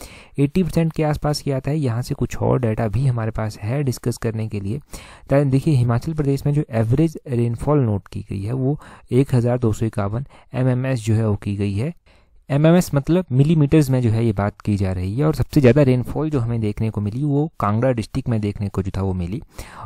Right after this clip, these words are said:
और उसके बाद जो है वो हाईएस्ट रेनफॉल जो है वो चंबा में देखने को मिली, सिरमौर में देखने को मिली और मंडी में जो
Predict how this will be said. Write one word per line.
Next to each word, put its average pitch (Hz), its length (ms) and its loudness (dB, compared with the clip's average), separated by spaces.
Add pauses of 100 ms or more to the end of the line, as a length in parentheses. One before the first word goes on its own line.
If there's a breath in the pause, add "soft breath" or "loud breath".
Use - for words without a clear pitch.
और 117 160 6
उसके 127 340 2
बाद 160 200 2
जो 151 120 4
है 143 120 2
वो 156 120 2
हाईएस्ट 120 520 0
रेनफॉल 120 440 -2
जो 117 100 0
है 107 100 -2
वो 123 120 0
चंबा 110 400 -2
में 113 120 -2
देखने 107 280 -4
को 107 100 -2
मिली, 107 180 -4
सिरमौर 110 480 0
में 113 120 -2
देखने 107 280 -4
को 104 100 0
मिली 104 220 -2
और 135 140 -2
मंडी 107 320 0
में 104 120 0
जो 95 80 -8